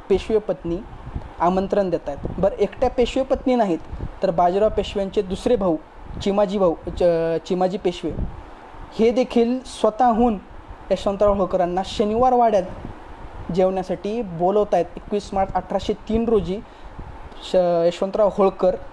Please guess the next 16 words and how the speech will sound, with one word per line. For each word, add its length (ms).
एकटेच 580
सडे, 280
कसल्याही 420
प्रकारे 420
शस्त्र 460
न 240
घेता 340
शनिवार 340
वाड्यामध्ये 480
जेवणासाठी 600
गेले. 260
वाड्याच्या 480
आत 160
गेल्यानंतर 460
त्यांनी 340
स्वतःहून 720